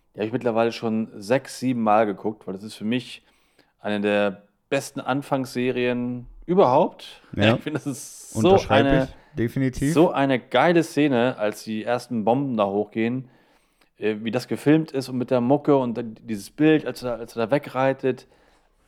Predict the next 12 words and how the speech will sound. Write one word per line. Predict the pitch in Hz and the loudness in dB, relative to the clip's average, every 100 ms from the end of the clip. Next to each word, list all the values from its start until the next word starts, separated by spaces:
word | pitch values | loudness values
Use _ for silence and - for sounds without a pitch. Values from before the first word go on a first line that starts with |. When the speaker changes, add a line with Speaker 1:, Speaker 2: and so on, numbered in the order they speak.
| - | -4
Speaker 1:
Einfach | 107 120 117 110 - | 0 2 2 -2 -2
der | 98 92 | -4 -4
Hammer. | 90 82 - _ | -8 -10 -18 _
Und | - 113 113 | -4 -4 -2
ich | 113 | 0
Speaker 2:
Aber | 143 | 0
Speaker 1:
hab | 156 | 0
gehofft, | 117 165 185 - - _ _ - | 0 0 0 -8 -20 _ _ -6
Speaker 2:
Ja? | 117 113 160 _ | 0 0 -2 _
Speaker 1:
ja? | 110 160 - _ - | -2 -2 -6 _ -8
Speaker 2:
Nee, | 113 | -4
Speaker 1:
Ich | 139 | -2